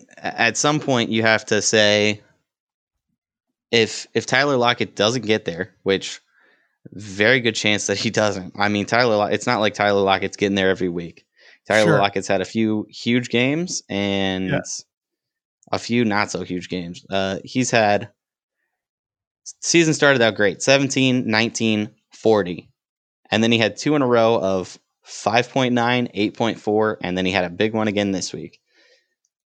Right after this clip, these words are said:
Speaker 1: So, I mean, at some point, you just have to say, "I'm gonna take the lesser owned of these two guys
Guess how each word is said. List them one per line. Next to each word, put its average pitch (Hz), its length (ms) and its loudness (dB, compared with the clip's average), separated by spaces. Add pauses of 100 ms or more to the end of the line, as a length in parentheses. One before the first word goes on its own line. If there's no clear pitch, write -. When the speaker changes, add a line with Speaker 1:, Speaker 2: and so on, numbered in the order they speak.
(160)
Speaker 1:
So, 92 540 -2 (1300)
I 101 80 -2
mean, 104 280 0
at - 200 0
some 147 240 0
point, 120 380 -2
you 104 100 -4
just 104 220 -4
have 104 220 2
to 101 120 0
say, 95 460 0 (580)
"I'm 117 100 2
gonna 135 140 4
take 117 220 0
the 98 100 2
lesser 98 360 2
owned 98 180 0
of 92 80 -2
these 95 240 -2
two 95 120 -2
guys 92 600 -2